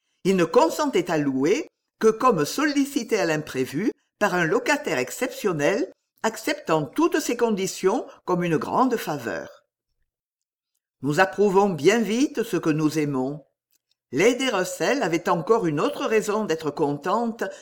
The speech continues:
du départ projeté de Sir Walter. Elizabeth avait formé une intimité qu'il était désirable de rompre.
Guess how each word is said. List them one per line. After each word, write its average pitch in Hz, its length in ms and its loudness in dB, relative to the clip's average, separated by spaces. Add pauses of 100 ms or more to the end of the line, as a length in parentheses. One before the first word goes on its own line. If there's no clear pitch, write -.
(140)
du 139 120 2
départ 190 400 2
projeté 180 540 2
de 143 80 2
Sir 147 260 -4
Walter. 139 520 -2 (920)
Elizabeth 220 840 0
avait 156 200 0
formé 202 420 -2
une 185 180 -2
intimité 185 760 0
qu'il 151 200 0
était 151 240 0
désirable 202 720 0
de 135 80 2
rompre. 117 600 -2